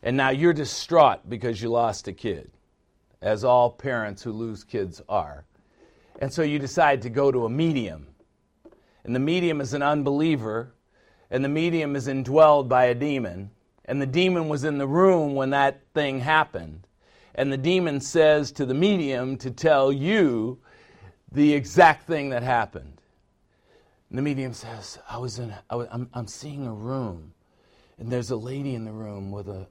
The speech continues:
with a, with a boy." And the boy grabs the lady's arm and he says, "Mom, I love you."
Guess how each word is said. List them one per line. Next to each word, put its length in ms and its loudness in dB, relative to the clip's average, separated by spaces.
with 180 -10
a, 140 -16
with 220 -10
a 40 -10
boy." 440 -6
And 140 -8
the 60 -6
boy 340 -2
grabs 460 -6
the 120 -8
lady's 460 -8
arm 420 -8
and 120 -14
he 100 -16
says, 800 -12
"Mom, 560 -6
I 120 -8
love 420 -8
you." 200 -14